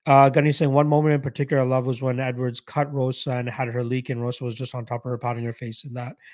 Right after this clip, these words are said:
fight was crazy." Yeah. I love Rosa. I think she really does have solid, uh, upside. You know, a small stumble against Sarah McMahon doesn't mean too much to me.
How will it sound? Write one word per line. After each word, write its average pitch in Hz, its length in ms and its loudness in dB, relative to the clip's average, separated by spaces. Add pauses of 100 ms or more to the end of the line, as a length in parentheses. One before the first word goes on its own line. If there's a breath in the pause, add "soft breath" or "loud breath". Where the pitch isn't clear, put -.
(180 loud breath)
fight 127 220 -6
was 113 140 -12
crazy." 107 380 -4
Yeah. 107 240 -2 (1080)
I 143 60 6
love 160 240 10
Rosa. 151 400 4
I 139 80 0
think 151 240 0
she 143 200 0
really 131 320 2
does 127 260 -2
have 120 200 -2
solid, 117 480 -2
uh, 107 320 -4
upside. 107 520 -6 (340)
You 143 80 0
know, 127 240 0
a 160 80 -6
small 156 400 6
stumble 151 460 2
against 143 400 -2 (240 loud breath)
Sarah 147 240 0
McMahon 127 440 0
doesn't 117 220 -2
mean 113 220 -4
too 113 160 -10
much 104 220 -10
to 117 60 -20
me. 120 180 -14